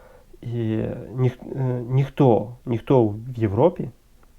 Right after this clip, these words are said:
ніде не буде вас утримувати проти власної волі, проти вашої волі. Ви не є, е, якимись контрагентами, які там підписували якісь договори, контракти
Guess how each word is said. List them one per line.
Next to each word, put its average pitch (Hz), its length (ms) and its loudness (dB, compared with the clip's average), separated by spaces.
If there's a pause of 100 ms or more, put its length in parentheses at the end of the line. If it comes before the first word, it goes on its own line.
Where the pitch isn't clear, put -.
ніде 117 640 2
не 110 120 -2
буде 139 260 0
вас 127 280 -2
утримувати 117 520 -2
проти 107 300 -8
власної 104 480 -6
волі, 110 280 -10 (100)
проти 117 280 -4
вашої 107 420 -4
волі. 104 240 -10 (520)
Ви 139 400 4 (440)
не 127 200 2
є, 127 520 2 (380)
е, 113 320 -4
якимись 113 460 -4
контрагентами, 127 1120 -2
які 131 280 -8
там 120 200 -4
підписували 117 720 -6
якісь 113 260 -12
договори, 113 680 -4 (240)
контракти 120 800 -4